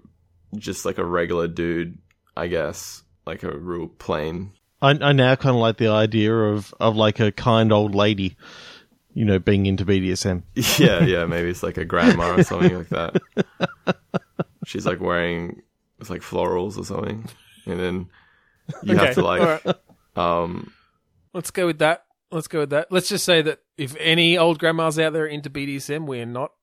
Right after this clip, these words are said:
Speaker 3: trying to shame you here. <laughs>
Speaker 1: No, we're not,
Speaker 3: It's all
Speaker 1: we're not
Speaker 3: perfectly
Speaker 1: shaming.
Speaker 3: fine. We're just saying it's a bit incongruous. So, all right, let's <laughs> go with,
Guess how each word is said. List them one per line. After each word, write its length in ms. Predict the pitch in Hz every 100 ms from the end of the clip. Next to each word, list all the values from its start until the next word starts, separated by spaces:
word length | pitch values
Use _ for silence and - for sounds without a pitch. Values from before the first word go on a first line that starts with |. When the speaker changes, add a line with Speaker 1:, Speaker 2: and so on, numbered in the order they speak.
| _
Speaker 3:
trying 180 | - 143
to 100 | 135
shame 280 | - 143 147
you 80 | 147
here. 260 | 156 156 254
<laughs> 40 | 208 784
Speaker 1:
No, 160 | - 906 - -
we're 100 | -
not, 120 | - 90
Speaker 3:
It's 60 |
all 100 | 214
Speaker 1:
we're 60 | -
not 60 | 185
Speaker 3:
perfectly 360 | 220 - -
Speaker 1:
shaming. 120 | 226 190
Speaker 3:
fine. 380 | 196 196 202 214 - - _ -
We're 80 |
just 180 | 156 160
saying 380 | 175 151 147 151
it's 140 | 127 -
a 40 |
bit 120 | 135
incongruous. 580 | 131 123 117 101 87 -
So, 220 | - 165 156
all 120 | 139
right, 160 | 113 117
let's 160 | 151
<laughs> 0 |
go 260 | - - 208 -
with, 420 | 156 - - -